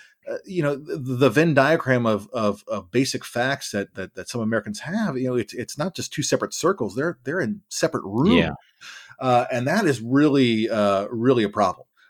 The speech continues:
Speaker 1: Uh, and, uh, a-, and, and because if you can't even agree on what's going on, it, you can't have a conversation <laughs> about, about wh-, wh-, what to do.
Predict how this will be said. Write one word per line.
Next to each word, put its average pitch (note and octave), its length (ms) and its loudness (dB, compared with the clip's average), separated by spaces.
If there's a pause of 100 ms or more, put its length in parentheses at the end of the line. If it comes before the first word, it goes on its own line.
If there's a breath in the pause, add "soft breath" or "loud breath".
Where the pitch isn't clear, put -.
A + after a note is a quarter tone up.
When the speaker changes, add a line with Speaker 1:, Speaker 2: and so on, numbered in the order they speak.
(100)
Speaker 1:
Uh, G#2 400 -2
and, A2 400 0
uh, G2 460 -4
a-, G#2 220 -8
and, A2+ 240 -8
and A2 280 -4
because A2+ 200 -2
if A#2+ 80 0
you B2 80 -6
can't F3 180 2
even C3 180 2
agree A#2 360 0
on G#2 240 2
what's A2 260 2
going A2+ 400 0
on, G#2 480 2
it, G2 200 -12 (140)
you - 100 -20
can't A2 180 -4
have F#2 100 -6
a F#2+ 40 -6
conversation F#2 560 -4
<laughs> - 100 -8
about, B2+ 280 -4
about G2+ 240 -8
wh-, G2+ 260 -2
wh-, G#2 380 -14
what A2 140 -4
to G2 80 -6
do. G#2 360 2